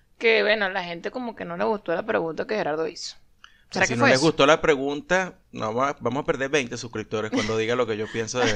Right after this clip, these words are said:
Speaker 2: Jaime Bailey,
Speaker 1: <laughs> No,
Speaker 2: ¿no?
Speaker 1: no, o sea, o probablemente dijeron que se, es que ladilla, se ladillaron de nosotros.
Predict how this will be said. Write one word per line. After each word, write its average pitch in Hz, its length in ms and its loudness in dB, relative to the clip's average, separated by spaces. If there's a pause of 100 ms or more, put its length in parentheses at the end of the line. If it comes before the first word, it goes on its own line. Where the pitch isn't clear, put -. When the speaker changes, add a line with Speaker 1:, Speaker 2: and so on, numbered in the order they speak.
(140)
Speaker 2:
Jaime 113 380 2
Bailey, 214 300 0 (200)
Speaker 1:
<laughs> - 180 -20
No, 403 120 -2
Speaker 2:
¿no? 494 80 4 (420)
Speaker 1:
no, 254 60 0
o 240 40 0
sea, 185 480 6 (220)
o 226 160 2
probablemente 277 560 6
dijeron 311 320 2
que 240 100 -14
se, 294 240 -12
es 247 100 -12
que - 120 -8
ladilla, 247 440 -4
se - 160 -6
ladillaron 214 400 2
de 269 80 2
nosotros. 208 460 -2